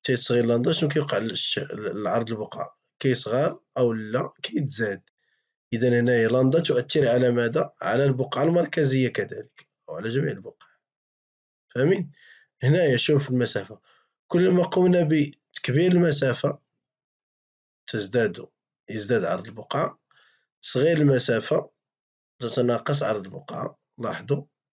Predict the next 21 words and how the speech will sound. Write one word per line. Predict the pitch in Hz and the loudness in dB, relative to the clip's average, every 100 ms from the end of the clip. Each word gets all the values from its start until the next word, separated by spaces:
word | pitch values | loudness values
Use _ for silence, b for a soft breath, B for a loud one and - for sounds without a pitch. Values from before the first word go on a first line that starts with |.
| _ _ _ _ _ | _ _ _ _ _
وطيطا | 143 151 151 151 | -4 -2 0 0
كذلك | 151 143 143 156 170 | 2 4 2 2 0
راه | 147 | 0
كتزاد | 120 127 - 143 143 | 0 -2 0 0 0
أو | 135 - | -2 -2
كتنقص، | - - - 101 - - - - - | -6 -10 -10 -12 -14 -14 -14 -16 -16
لأن | 101 101 | -12 -12
بما | 98 110 113 | -12 -12 -12
أن | 110 107 | -14 -16
الطي-، | - 101 98 _ B B _ - | -16 -14 -14 _ B B _ -6
ال | 107 - | -4 -4
كت-، | 104 - _ _ _ _ 101 | -6 -8 _ _ _ _ -6
هاد | 107 - | -6 -4
ال | 110 101 92 | -4 -4 -8
كيزاد | 110 95 98 | -12 -12 -14
ولا | 98 | -14
كينقص، | 92 110 - - | -12 -12 -8 -6
يعني | 127 127 | -4 -6
طيطا | 123 - | -8 -10
حتى | - - 101 | -12 -8 -6
هي. | - | -6